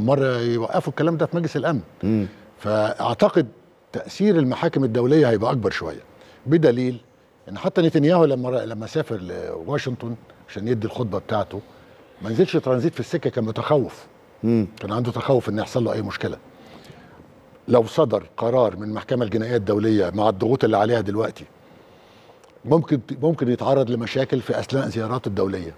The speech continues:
Speaker 2: يعني ممكن يتم القبض عليه يعني؟
Speaker 1: ممكن يتم القبض عليه طبعًا، مفيش جدال.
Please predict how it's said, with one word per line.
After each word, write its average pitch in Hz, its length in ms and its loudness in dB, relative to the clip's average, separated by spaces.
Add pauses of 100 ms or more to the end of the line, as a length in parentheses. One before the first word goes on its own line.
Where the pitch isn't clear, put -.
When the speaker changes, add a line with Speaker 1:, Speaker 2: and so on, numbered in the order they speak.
(100)
Speaker 2:
يعني 107 220 4
ممكن 120 280 4
يتم 139 280 4
القبض 117 540 0
عليه 120 220 2
يعني؟ 180 120 0
Speaker 1:
ممكن 135 140 0
يتم 143 140 2
القبض 131 280 0
عليه 131 200 2
طبعًا، 117 280 0
مفيش 90 260 -8
جدال. 110 300 -2